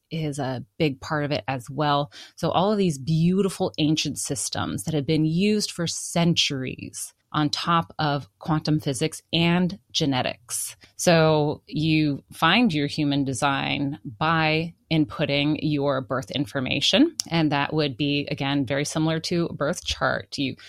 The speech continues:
can find software on a, a few different platforms. I know Bodygraph is a great one.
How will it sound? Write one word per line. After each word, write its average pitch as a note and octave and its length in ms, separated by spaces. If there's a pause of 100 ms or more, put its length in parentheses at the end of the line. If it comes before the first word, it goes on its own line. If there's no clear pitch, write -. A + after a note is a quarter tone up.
(340)
can D#3+ 160
find D#3 280
software F3+ 640
on D#3 120
a, C#3+ 180
a - 40
few D3+ 240
different D3 720
platforms. F3+ 640
I D3+ 100
know C#3+ 160
Bodygraph D#3 720
is D#3 300
a D3 40
great D3 280
one. F3 340